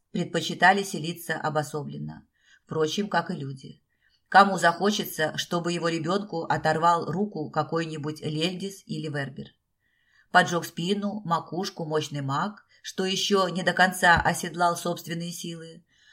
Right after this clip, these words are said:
Да и договориться с существом собственной расы было куда проще. Культура, образ жизни и все остальное не так сильно разнились.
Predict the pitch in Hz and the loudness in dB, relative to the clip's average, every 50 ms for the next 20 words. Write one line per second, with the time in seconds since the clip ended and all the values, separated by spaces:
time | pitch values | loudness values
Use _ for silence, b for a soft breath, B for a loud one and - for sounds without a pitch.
0 | b b b - 190 190 190 214 214 208 214 240 254 285 254 214 - 156 156 - | b b b 0 2 4 6 6 6 8 8 6 6 6 2 0 -2 -6 -6 -6
1 | 175 170 - 185 175 - 175 180 175 - - 214 233 - - 233 220 190 175 160 | -6 -6 -4 -6 -6 -4 -4 -6 -4 0 0 0 0 0 -2 -4 -2 0 0 0
2 | 160 156 151 - - - 151 151 - b b b b 160 165 160 160 165 - 160 | 0 -2 -4 -6 -10 -12 -14 -14 -16 b b b b 2 2 2 2 2 2 2
3 | 170 170 - 220 226 208 - - - - - - _ _ _ _ _ - - 151 | 2 2 2 0 0 0 -2 -6 -10 -12 -14 -16 _ _ _ _ _ -6 -6 -6
4 | 131 - 175 202 220 214 202 196 - - 170 160 160 160 156 151 131 139 180 208 | -4 -2 0 0 2 2 0 0 -2 -4 -2 -2 0 0 -2 -2 -2 -2 0 0
5 | 208 202 185 185 180 - b b b b b b b 208 208 208 - 277 269 262 | 0 0 -2 -10 -14 -18 b b b b b b b 2 2 2 2 0 0 2
6 | - 220 214 214 208 214 240 233 220 214 214 - 180 185 - - 175 175 - - | 4 6 6 6 6 4 4 2 2 2 0 0 -2 -4 0 0 0 0 0 -4
7 | - 190 185 180 180 165 170 156 143 143 143 143 139 139 139 - - _ | -8 -8 -6 -4 -2 -2 -2 -4 -6 -8 -10 -10 -10 -12 -14 -16 -20 _